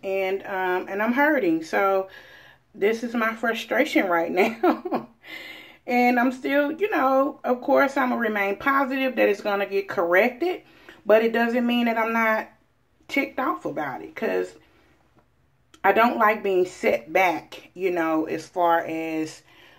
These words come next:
my mouth sores and stuff like that, you know. Um... So, yeah, that, I don't even know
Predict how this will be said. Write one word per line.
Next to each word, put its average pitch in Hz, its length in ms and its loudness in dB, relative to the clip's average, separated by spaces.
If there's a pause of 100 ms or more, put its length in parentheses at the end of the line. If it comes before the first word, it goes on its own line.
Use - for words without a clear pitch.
my 160 160 2
mouth 170 340 4
sores 165 480 -2
and 156 120 -4
stuff 165 320 -2
like 160 240 -6
that, 160 340 -6
you 165 160 -4
know. 156 440 -4 (500)
Um... 160 720 -2 (2000)
So, 175 320 -2
yeah, 156 340 -4
that, 190 360 -2
I 202 120 4
don't 262 220 2
even 196 220 -2
know 185 420 0